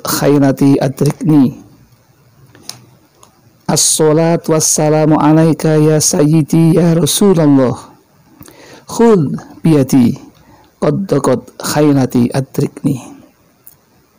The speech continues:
Itu bunyi dari sholawat Adrikni.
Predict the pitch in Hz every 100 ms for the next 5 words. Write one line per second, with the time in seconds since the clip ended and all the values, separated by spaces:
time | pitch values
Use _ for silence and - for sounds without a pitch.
0 | _ _ _ - - _ _ 156 - -
1 | 214 214 214 185 170 143 139 151 165 180
2 | 185 196 151 131 127 - 147 165 175 -
3 | - _ _ - - 156 139 135 135 -
4 | 147 135 147 143 - 127